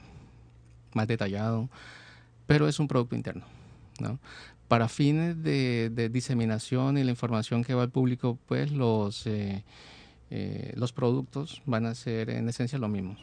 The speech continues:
porque eso es lo que tratamos de, de hacer, de que todo sea transparente para, para los medios, para las autoridades, para los cuerpos de manejo de emergencias. ¿Por qué? Porque si,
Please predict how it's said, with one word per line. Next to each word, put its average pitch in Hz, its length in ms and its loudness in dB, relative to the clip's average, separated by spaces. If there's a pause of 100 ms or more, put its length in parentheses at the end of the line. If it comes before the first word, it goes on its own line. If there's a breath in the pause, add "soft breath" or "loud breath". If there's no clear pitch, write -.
(260 loud breath)
porque 113 200 0
eso 113 140 -2
es 131 40 2
lo 131 100 0
que 131 100 -6
tratamos 113 600 0
de, 107 240 -2
de 104 100 -4
hacer, 113 280 -4
de 117 100 -4
que 117 100 -6
todo 110 200 -4
sea 113 160 -4
transparente 110 760 -4
para, 101 380 -6
para 110 240 -6
los 98 160 -6
medios, 120 500 0
para 107 300 -4
las 101 400 -8
autoridades, 113 840 -2 (680 loud breath)
para 101 760 0
los 101 220 -6
cuerpos 117 320 -2
de 117 80 0
manejo 110 240 0
de 117 60 2
emergencias. 113 720 -2 (400 loud breath)
¿Por 135 160 2
qué? 165 100 0
Porque 131 540 -4
si, 104 460 -6